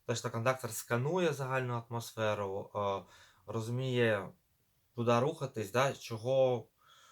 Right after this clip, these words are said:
вистачає чи не вистачає, да, чи, чи достатньо, е, швидко ми рухаємося, чи не за-, е, чи,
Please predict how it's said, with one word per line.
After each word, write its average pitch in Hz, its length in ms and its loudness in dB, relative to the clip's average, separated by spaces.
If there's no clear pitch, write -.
вистачає 120 680 2
чи 110 240 -6
не 113 180 -2
вистачає, 98 680 -10
да, 113 260 -2
чи, 104 340 -12
чи - 180 -10
достатньо, 147 520 4
е, 117 220 4
швидко 123 400 -4
ми 110 140 0
рухаємося, 95 520 -8
чи 117 220 -6
не 117 180 -2
за-, 110 240 -2
е, 101 320 -2
чи, 123 480 0